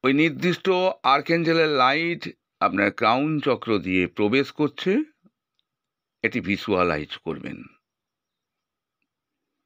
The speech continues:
যদি আর্কএঞ্জেল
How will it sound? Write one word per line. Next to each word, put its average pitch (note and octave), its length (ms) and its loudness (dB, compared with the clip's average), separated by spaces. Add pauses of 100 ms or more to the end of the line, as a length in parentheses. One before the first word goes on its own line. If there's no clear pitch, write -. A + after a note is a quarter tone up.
(1500)
যদি F2+ 360 0 (140)
আর্কএঞ্জেল A2+ 840 0